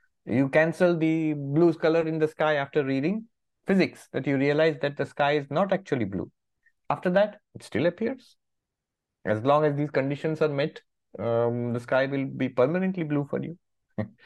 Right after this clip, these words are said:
Why this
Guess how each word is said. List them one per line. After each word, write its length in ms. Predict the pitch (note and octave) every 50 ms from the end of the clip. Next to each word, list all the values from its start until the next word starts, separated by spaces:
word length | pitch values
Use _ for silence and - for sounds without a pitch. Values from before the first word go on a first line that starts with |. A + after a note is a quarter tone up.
| - - - - - - _ _ _ _ _ _ _ _ _ _ _ _ _ _ _ _ _ _ _ _ _ _ _ _ _ _ _ _ _ _ _ _ _ -
Why 420 | - G2 A#2 C#3+ D3 C#3 C#3 D#3
this 240 | D#3 C3+ C3+ C3